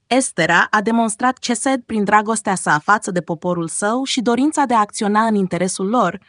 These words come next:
chiar cu prețul propriei vieți. Ea nu a acționat din dorința de a-și proteja poziția, ci din iubirea profundă pentru ceilalți. În greacă,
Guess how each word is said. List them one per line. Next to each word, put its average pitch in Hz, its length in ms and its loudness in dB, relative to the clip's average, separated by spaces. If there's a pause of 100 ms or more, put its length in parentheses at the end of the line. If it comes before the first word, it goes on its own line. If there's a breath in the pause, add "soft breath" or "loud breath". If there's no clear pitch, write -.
(240 soft breath)
chiar 294 260 0
cu 285 140 -4
prețul 285 400 0
propriei 220 420 -2
vieți. - 540 -6 (680)
Ea 226 240 2
nu 269 140 4
a 330 80 2
acționat 240 500 0
din 214 180 0
dorința 214 440 0
de 196 100 -2
a-și 185 200 0
proteja 180 420 0
poziția, 185 760 -6
ci - 100 -12
din 262 220 2
iubirea 233 400 2
profundă 269 480 -2
pentru 269 280 -2
ceilalți. - 760 -4 (540)
În 190 140 2
greacă, 175 600 0